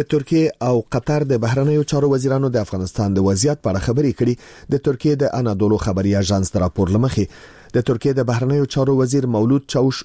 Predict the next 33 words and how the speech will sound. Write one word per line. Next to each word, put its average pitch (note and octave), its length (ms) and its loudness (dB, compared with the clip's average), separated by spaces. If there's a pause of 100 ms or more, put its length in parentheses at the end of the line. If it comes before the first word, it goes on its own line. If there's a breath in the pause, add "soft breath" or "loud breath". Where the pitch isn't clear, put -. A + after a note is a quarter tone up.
اوغلو A#2 320 2
له F#2 80 -2
خپل - 180 -6 (140)
قطري F2+ 320 -2
سیال C3+ 300 0
شیخ D3+ 200 0 (120)
محمد A#2 440 -2 (240 loud breath)
بن D3 140 2
عبدالرحمن G2 640 0
ال F#2+ 200 0
ثاني B2+ 300 0
سره G#2 200 0 (440 loud breath)
پرون D3+ 200 2 (120)
په A#2 140 -2
ټلیفوني G#2 420 0
تماس B2+ 260 0
کې C3+ 100 0
د F#2 100 0
افغانستان C3+ 540 -2 (120)
پر F#2 160 0
موضوعاتو F#2+ 420 0
خبرې B2+ 320 2
وکړې. A2+ 220 -2 (300 soft breath)
په A#2+ 100 -2
دې B2+ 100 2
اړه A#2+ 200 2
د G2+ 120 -2 (100)
ترکیه G#2+ 320 0
د F#2+ 140 2
بهرنیو G#2+ 420 0 (100)
چارو G#2+ 200 2
وزارت B2 320 -2
لخوا B2 200 -2